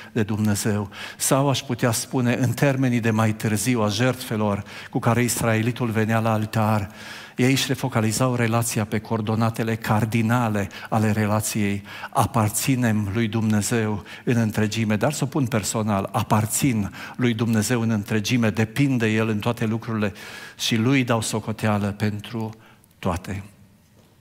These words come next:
Cinci principii care guvernau masa pascală. Care dintre ele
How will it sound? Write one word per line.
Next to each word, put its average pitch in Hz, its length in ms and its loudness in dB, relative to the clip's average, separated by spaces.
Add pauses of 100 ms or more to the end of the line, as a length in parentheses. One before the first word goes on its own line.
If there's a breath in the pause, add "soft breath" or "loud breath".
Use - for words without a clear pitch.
(1300 loud breath)
Cinci - 300 2
principii 120 520 0
care 107 240 2
guvernau 113 500 2
masa 110 260 0
pascală. 104 580 0
Care 185 400 2
dintre 117 440 0
ele 104 560 0